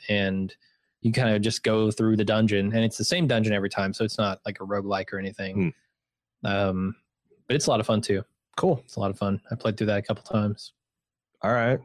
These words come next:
Speaker 2: Well, I don't have any updates as far as my gaming. It's the same thing. I'm having fun with all of 'em, and
Speaker 1: Destiny.
Speaker 2: Destiny still hasn't got
Speaker 1: Lot of
Speaker 2: boring.
Speaker 1: Destiny for you.
Speaker 2: My son and I, uh, piloted a hunter to level twenty, uh, over Christmas break,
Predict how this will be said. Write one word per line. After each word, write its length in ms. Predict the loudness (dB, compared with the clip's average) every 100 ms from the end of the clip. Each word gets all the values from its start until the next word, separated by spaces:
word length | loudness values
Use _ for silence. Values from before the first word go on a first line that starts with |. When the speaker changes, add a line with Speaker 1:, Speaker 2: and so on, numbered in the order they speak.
| -4
Speaker 2:
Well, 220 | 2 4
I 80 | 4
don't 80 | 2
have 100 | 2
any 320 | 4 2 0 -6 -4
updates 420 | -2 0 0 0
as 100 | -2
far 120 | 0
as 100 | 0
my 160 | 2 0
gaming. 320 | 2 2 2
It's 180 | 0 -2
the 60 | -4
same 260 | 0 0
thing. 200 | 0 0
I'm 80 | 2
having 220 | 0 -2
fun 140 | -2 0
with 120 | 2
all 220 | 2 2
of 120 | 2
'em, 60 | 2
and 60 | 2
Speaker 1:
Destiny. 1000 | 2 0 0 2 2 0 -2 -4 -6 -10 -2
Speaker 2:
Destiny 320 | 0 2 2
still 180 | 2 2
hasn't 200 | 4 4
got 80 | 4
Speaker 1:
Lot 160 | 4
of 40 | 4
Speaker 2:
boring. 160 | 4 4 2
Speaker 1:
Destiny 340 | 2 0 -2
for 140 | -2
you. 260 | -2 -2 -2 -4
Speaker 2:
My 100 | -2
son 260 | 0 2 4
and 100 | 4
I, 280 | 2 2 2
uh, 420 | 2 2 2 0 0
piloted 540 | -2 0 0 2 0
a 60 | 0
hunter 460 | 0 0 0 0
to 560 | 0 0 2 4 2 2 -4 _ _ _
level 240 | -2 0 0
twenty, 460 | 0 0 2 0 -2 _ _ _
uh, 120 | 0 2
over 200 | 0 0
Christmas 360 | -2 -2 -8
break, 500 | -4 0 0 0 -6